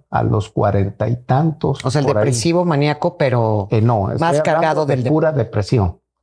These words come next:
Speaker 2: O sea, ya no estás
Speaker 1: Es
Speaker 2: hablando de
Speaker 1: para la
Speaker 2: bipolaridad.
Speaker 1: bipolaridades quedamos adolescentes o adultos tempranos,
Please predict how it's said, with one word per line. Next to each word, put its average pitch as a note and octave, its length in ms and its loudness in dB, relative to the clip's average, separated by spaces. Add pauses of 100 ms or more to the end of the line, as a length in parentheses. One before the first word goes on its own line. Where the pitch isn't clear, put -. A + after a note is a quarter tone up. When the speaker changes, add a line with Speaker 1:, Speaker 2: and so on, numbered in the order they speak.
Speaker 2:
O C#3 80 0
sea, D3+ 100 0
ya D3+ 120 2
no F3+ 60 0
estás F3 200 -2
Speaker 1:
Es C3+ 60 0
Speaker 2:
hablando D3+ 180 -2
de C3+ 60 0
Speaker 1:
para A#2+ 80 0
la G#2 60 0
Speaker 2:
bipolaridad. A#2+ 520 0
Speaker 1:
bipolaridades A2 960 0
quedamos A2+ 640 -2 (380)
adolescentes G#2+ 1120 -2 (460)
o C#3 540 -4 (840)
adultos C#3+ 880 0 (540)
tempranos, A#2 720 0